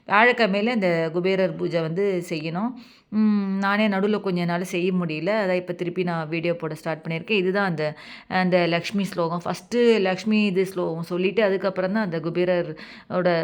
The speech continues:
ஸ்லோகம் சொல்லணும், நூத்தி எட்டு இது. இந்த லக்ஷ்மி இதுலயும் இந்த, இந்த ஸ்லோகம் தான் இருக்கு பார்த்தீங்களா? இது ஃபுல்லா இருந்துட்டு இதுக்கப்புறம் நூத்தி எட்டு இது சொல்லிட்டு அதுக்கப்புறம் குபேரரோட, அ, ஸ்லோகம் வந்து நூத்தி எட்டு.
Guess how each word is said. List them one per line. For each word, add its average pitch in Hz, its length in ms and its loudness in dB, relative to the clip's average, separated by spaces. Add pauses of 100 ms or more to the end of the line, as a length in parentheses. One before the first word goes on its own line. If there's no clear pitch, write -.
(120)
ஸ்லோகம் 170 360 -2
சொல்லணும், 160 260 -4
நூத்தி 160 260 -4
எட்டு 156 160 -6
இது. 202 160 -4 (420)
இந்த 202 160 2
லக்ஷ்மி 196 440 4
இதுலயும் 202 340 4
இந்த, 190 160 2
இந்த 190 240 0
ஸ்லோகம் 180 440 -2
தான் 175 100 0
இருக்கு 165 160 -6
பார்த்தீங்களா? 175 380 -6
இது 165 180 -4
ஃபுல்லா 180 340 0
இருந்துட்டு 190 340 -2
இதுக்கப்புறம் 180 400 0
நூத்தி 185 260 0
எட்டு 175 180 0
இது 180 160 0
சொல்லிட்டு 180 400 0
அதுக்கப்புறம் 180 640 0
குபேரரோட, 175 640 2 (540)
அ, 185 120 0 (280)
ஸ்லோகம் 180 440 0
வந்து 202 140 -2
நூத்தி 180 300 -2
எட்டு. 165 220 -4